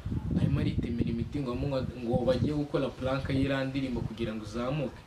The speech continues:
Ariko birangije, Chris Easy amaze kugera ku rundi rwego, atangira kwiyemera ku banzi benshi batandukanye. Dumba yamubwiye amagambo menshi pe, asebetse,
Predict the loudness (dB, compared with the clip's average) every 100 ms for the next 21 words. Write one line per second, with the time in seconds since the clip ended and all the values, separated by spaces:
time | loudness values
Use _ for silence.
0 | -18 -16 -12 -6 0 2 2 0 -2 -4
1 | -4 -4 -6 -6 0 2 4 4 2 -4
2 | -2 -2 0 0 2 2 2 2 2 2
3 | 2 2 -2 -2 -2 0 2 2 -2 -4
4 | -4 -4 -4 -4 -4 -6 -6 -6 -6 -6
5 | -6 -4 -2 -2 -4 -6 -10 -14 -16 -2
6 | 4 6 6 6 4 4 2 2 0 0
7 | -2 -2 -4 -4 -4 -2 -2 -4 -10 -2
8 | -2 -2 -8 -16 -18 -14 -10 -10 0 2
9 | 2 0 0 0